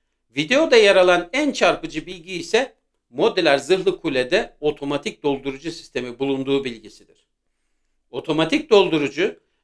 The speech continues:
özellikle Doğu bloğu menşeili Rus ve Çin tanklarında yoğun olarak kullanılan ancak Batı bloğunda Fransız Leclerc tankı hariç pek fazla örneği görülmeyen bir sistemdir. Mürettebat olarak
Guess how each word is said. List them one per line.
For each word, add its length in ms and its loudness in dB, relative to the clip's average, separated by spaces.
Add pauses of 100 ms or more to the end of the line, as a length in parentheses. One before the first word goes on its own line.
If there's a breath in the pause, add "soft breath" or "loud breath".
özellikle 680 0
Doğu 320 2
bloğu 280 0
menşeili 800 -4 (460)
Rus 320 -4
ve 140 0
Çin 240 -4
tanklarında 680 -4
yoğun 340 0
olarak 420 -2
kullanılan 640 -6 (440)
ancak 460 0
Batı 300 0
bloğunda 580 -2 (100)
Fransız 600 -4
Leclerc 480 0
tankı 340 -4
hariç 460 -4 (560)
pek 220 -2
fazla 300 0
örneği 360 2
görülmeyen 540 2
bir 120 2
sistemdir. 580 -4 (920)
Mürettebat 640 2
olarak 460 0